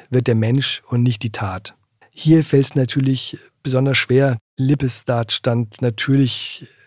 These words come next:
von Anfang an so ein bisschen unter Beobachtung, weil natürlich viele gesagt haben, „Wie kann man den denn verteidigen?“, ja?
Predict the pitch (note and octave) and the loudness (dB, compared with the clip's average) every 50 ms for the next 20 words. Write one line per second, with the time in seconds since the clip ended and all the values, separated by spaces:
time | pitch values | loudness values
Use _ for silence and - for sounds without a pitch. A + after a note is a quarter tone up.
0 | _ _ _ _ _ _ _ - - B2 A2 - A#2 C3 B2 C3+ C3 A#2+ - B2 | _ _ _ _ _ _ _ -6 -4 -4 -4 0 -2 0 2 2 0 0 0 0
1 | B2 C3 C3+ B2+ B2+ G#2 A#2+ A#2+ A#2 C3+ - - C#3 B2 C3 A#2+ B2+ A#2+ A2 A#2+ | 0 2 2 0 0 0 0 0 0 -2 -2 -4 -6 -4 -2 0 0 0 -2 -4
2 | A2 - C#3 D3+ C#3+ C#3+ C3+ A2+ G#2 - - C3 B2+ C3 C3+ C3+ B2+ B2+ - B2 | -4 0 0 2 4 4 2 2 0 0 0 2 2 4 2 2 0 -2 -6 -4
3 | B2 A2+ A2+ A#2 A2 A#2 B2 B2+ B2+ B2+ B2 A2 - B2+ B2 A#2+ G#2+ - - - | -4 -2 0 0 2 4 4 4 4 4 2 0 0 0 -2 -2 -2 -4 -2 0
4 | C#3+ D3 C3 B2+ C3 C3+ A2 - A2+ A#2+ B2+ A#2+ - - C3+ B2+ B2+ C3 A#2+ B2+ | 2 2 2 2 0 0 0 0 0 0 0 2 2 2 2 4 4 2 2 4
5 | B2+ C#3 C#3 B2 C3 C3 B2+ - B2 A#2 - - A2+ A#2 C3 C3 B2 A2+ A2 G2+ | 4 4 4 6 4 4 4 2 0 -2 -2 -2 0 0 0 0 0 -2 -4 -6
6 | G2 G2+ A2 A#2 B2 | -6 -6 -6 -6 -6